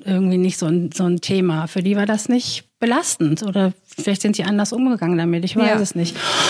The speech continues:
Speaker 1: Und dann hat mich, mich interessiert, was da los ist. Was, ähm, passiert denn da bei dem Baby? Ähm, warum weinen die denn überhaupt?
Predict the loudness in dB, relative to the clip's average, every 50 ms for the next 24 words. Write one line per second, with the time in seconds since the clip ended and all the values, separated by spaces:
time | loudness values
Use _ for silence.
0 | -2 -4 -4 -4 -2 0 0 2 2 0 0 0 -2 -2 0 0 0 0 0 0
1 | 0 0 0 0 0 0 -2 -2 0 0 -2 0 0 0 0 0 0 0 -2 -2
2 | -2 0 0 0 0 0 0 -2 -2 -4 -2 0 0 0 0 0 -2 -2 -2 -2
3 | -2 0 0 0 2 2 2 2 0 0 0 0 0 0 0 0 0 0 0 0
4 | 0 0 0 0 -2 -2 -2 0 0 2 0 0 0 0 0 0 0 0 0 0
5 | 2 0 0 0 0 -2 0 0 0 0 0 2 2 0 0 -2 -4 -8 -10